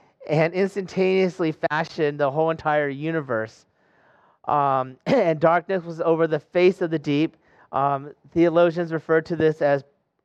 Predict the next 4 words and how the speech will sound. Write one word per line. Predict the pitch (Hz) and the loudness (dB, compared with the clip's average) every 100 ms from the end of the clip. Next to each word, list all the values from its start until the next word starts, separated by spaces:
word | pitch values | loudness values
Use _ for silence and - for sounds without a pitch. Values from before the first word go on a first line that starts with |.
| _ _ - | _ _ -4
pri-, | 160 151 - _ | -2 -2 -6 _
<clears throat> | - 220 156 | 0 0 0
primordial | - 160 156 170 185 170 | -2 -2 0 2 4 4
waters. | 165 160 180 208 214 | 2 2 0 -4 -8